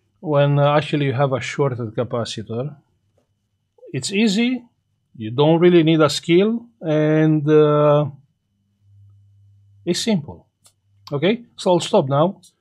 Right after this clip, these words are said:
I'm, um, I'm happy, you know, uh, a return job which is not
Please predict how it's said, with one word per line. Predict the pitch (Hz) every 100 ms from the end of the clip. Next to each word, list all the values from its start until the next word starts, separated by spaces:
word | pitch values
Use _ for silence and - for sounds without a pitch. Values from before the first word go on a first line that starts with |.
| _ _ _ _ _ _
I'm, | 170 156 160
um, | 160 156 151 147 - - _ _ _ _ _ _ _ -
I'm | 175 175
happy, | 170 170 -
you | 117
know, | 117 123 120 120
uh, | 120 120 117 - _ _ _ _ _ _ _ _ _ _ _ _ _ _ _ _ _ _ -
a | 117
return | 120 117 156 147 123
job | 117 123 113 117
which | 123 123
is | 120 -
not | 113 135 127 127